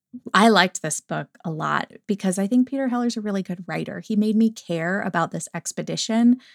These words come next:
much more than I would have thought possible. And that reminds me a bit of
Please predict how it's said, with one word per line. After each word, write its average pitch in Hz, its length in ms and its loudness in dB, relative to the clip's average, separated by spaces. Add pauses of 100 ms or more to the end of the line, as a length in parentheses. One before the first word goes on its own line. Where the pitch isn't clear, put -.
(240)
much 185 240 0
more 170 360 2
than 170 220 0
I 165 520 -2 (520)
would 180 140 0
have 156 240 -4
thought 143 360 -4 (160)
possible. 269 680 -2
And 185 200 2
that 175 280 2
reminds 160 380 -4
me 156 100 -4
a 151 60 -8
bit - 240 -4
of 156 320 -8